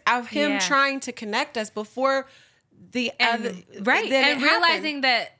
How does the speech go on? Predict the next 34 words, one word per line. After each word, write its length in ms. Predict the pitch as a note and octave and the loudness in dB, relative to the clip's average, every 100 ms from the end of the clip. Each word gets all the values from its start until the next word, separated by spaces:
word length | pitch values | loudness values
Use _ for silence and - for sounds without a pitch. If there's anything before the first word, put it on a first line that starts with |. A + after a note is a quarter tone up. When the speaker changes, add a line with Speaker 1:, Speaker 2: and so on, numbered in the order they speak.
| _ A3+ | _ -6
Speaker 2:
so 220 | B3+ A#3+ | -2 -2
before 340 | B3+ F#4 A#4+ A#3+ | -2 -2 0 2
it 100 | G#3+ | 0
was 140 | G#3 | 0
also, 280 | A3+ B3 A3+ | 0 0 -2
like, 320 | G3+ F#3+ F3+ - | 0 -2 -4 -2
"I 140 | G3+ | -2
was 180 | G3 G3 | -2 -4
in 140 | G#3+ | -4
Utah," 720 | G#3 F#3+ G#3+ F#3+ F#3 F3+ F3+ G3 | -4 -6 -2 -2 0 -2 -4 -8
right? 180 | F#3 F3+ | -4 0
We 60 | G3+ | 0
Speaker 1:
Right. 120 | G#3 | 2
Speaker 2:
were 120 | A3 | 0
in 80 | A3 | 0
Utah, 280 | G#3+ A3 F#3+ | -2 -2 -4
you 180 | F#3+ F3+ | -4 -8
were 80 | F3+ | -8
here. 380 | D3+ F#2 C3+ - - - - | -8 -10 -14 -18 -20 -20 -6
And 160 | G3 G#3+ | -4 -2
then 160 | G#3 | -2
whenever 320 | G#3 G3 F#3+ | -2 -2 -2
we 100 | F#3 | -6
were 140 | F3 F3+ | -4 -4
here, 360 | G3+ E4 D#4 | 0 0 0
it 60 | G#3 | -2
was, 120 | G#3 | -4
like, 160 | G3+ F#3 | -4 -4
realizing 560 | G3 G3+ F#3+ G3 F#3+ F#3 | -4 -2 -2 -2 -6 -6
that 180 | E3 | -6
we're 140 | F#3+ G#3 | -6 -6
actually 640 | G3+ A#3+ - C4+ A3+ G3+ | -6 -6 -8 -8 -8 -10
very 380 | F3 F3+ G3 G3 | -10 -12 -10 -12
close. 560 | - G#3+ F#3+ G#3 - | -10 -8 -6 -6 -10